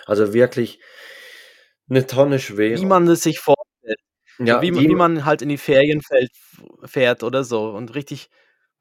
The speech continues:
Speaker 2: voll gefüllt und, und irgendwie beim, beim Radkasten ist es schon fa-, schleift es schon fast, ne? So tief ist er hinten hi-,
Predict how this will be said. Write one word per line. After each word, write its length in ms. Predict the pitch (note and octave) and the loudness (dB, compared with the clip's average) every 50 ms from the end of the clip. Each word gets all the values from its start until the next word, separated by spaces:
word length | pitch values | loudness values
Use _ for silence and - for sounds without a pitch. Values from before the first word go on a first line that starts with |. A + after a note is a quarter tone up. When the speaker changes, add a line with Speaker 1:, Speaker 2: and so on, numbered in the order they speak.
| _ _ _ _ | _ _ _ _
Speaker 2:
voll 300 | _ - - D3+ D#3+ F3+ | _ 0 4 4 6 6
gefüllt 540 | F3 E3+ D#3+ - - E3 E3 F3 F#3 F#3+ F3+ | 4 2 0 0 4 6 6 6 6 4 0
und, 380 | - C3+ D3 D3 D3 D3 C#3 - | -4 -4 -2 -2 -2 -6 -6 -6
und 320 | E2+ C3+ C#3 C#3+ C#3 C3+ | -6 -4 -4 -4 -8 -8
irgendwie 640 | F#2 C#3 D3 D3 C#3 - C#3 C3+ C3+ C3+ C3+ C3 _ _ _ _ _ _ _ _ _ _ _ | -8 -8 -8 -8 -8 -8 -8 -6 -6 -6 -8 -8 _ _ _ _ _ _ _ _ _ _ _
beim, 320 | - - B2 B2+ C3 C3 B2+ | -4 -2 -2 -2 -2 -4 -4
beim 140 | C3 C3 C3 | -4 -4 0
Radkasten 720 | A#2+ C3 D3+ _ - - E3 D3+ D3+ - - - C#3 C3+ | 0 0 0 _ -4 -2 0 0 0 -2 -6 -12 -10 -10
ist 120 | B2+ B2+ | -10 -10
es 100 | C3+ C3 | -10 -10
schon 440 | - - C#3+ C3+ C3+ C3+ C3+ C3+ C3+ | -6 -4 -2 -2 -2 -2 -4 -6 -8
fa-, 200 | - - - G#2 - | -10 -8 -8 -8 -6
schleift 400 | - - B2 A#2+ D3+ E3+ - - | -4 -2 0 0 0 0 -2 -4
es 80 | E3+ - | -6 -4
schon 180 | - E3 D#3 | -2 -4 -4
fast, 360 | - - D#3+ D#3 D#3+ - - | 0 2 2 2 2 0 -6
ne? 140 | - C#3+ C#3+ C#3 | -6 -6 -6 -4
So 100 | D3 C#3 | -6 -8
tief 360 | C#3 - - D3+ D#3+ - - | -8 -10 -12 -12 -12 -10 -10
ist 100 | C#3 C3+ | -8 -6
er 80 | D3+ | -6
hinten 300 | C#3 D3+ D3 - - C#3+ C3 | -6 -6 -6 -6 -8 -10 -8
hi-, 140 | C#3 C#3+ | -8 -10